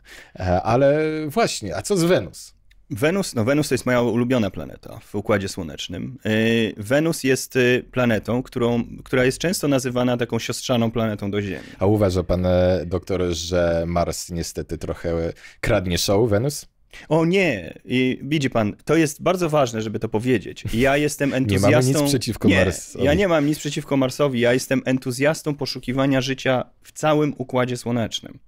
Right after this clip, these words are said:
Speaker 2: Ja uważam, że to jest oczywiście hipotetyczna i spekulacja na razie, ale mam nadzieję, że te spekulacje i hipotezy w pewnym momencie staną się faktem naukowym, a nie tylko hipotezą i spekulacją.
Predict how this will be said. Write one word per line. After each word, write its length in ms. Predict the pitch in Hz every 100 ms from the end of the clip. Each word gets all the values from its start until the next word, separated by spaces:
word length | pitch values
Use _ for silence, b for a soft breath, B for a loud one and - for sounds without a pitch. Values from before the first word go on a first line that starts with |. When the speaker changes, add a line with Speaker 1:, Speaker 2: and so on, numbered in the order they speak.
| - _ _
Speaker 2:
Ja 120 | 120
uważam, 420 | 135 139 139 139
że 260 | 135 131 127 B B B B B B - -
to 80 |
jest 140 | 104 120
oczywiście 560 | 117 120 - 127 120 - - -
hipotetyczna 720 | 123 123 - 180 339 - 156
i 40 |
spekulacja 680 | - 135 - 131 101 - 95
na 120 | 92
razie, 300 | 95 90 98
ale 100 | 120
mam 160 | 127 123
nadzieję, 260 | 117 113
że 100 | 117
te 80 | 117
spekulacje 560 | - 117 110 104 - 110
i 40 |
hipotezy 480 | - 110 - 98 101
w 60 | -
pewnym 260 | 110 110
momencie 340 | 98 95 92 -
staną 260 | 101 95
się 140 | 95 -
faktem 380 | 165 - 95
naukowym, 480 | 87 85 - 80 -
a 40 | 80
nie 120 | 85
tylko 220 | 85 -
hipotezą 480 | - - 90 82 92
i 40 |
spekulacją. 720 | - - 170 185 - - -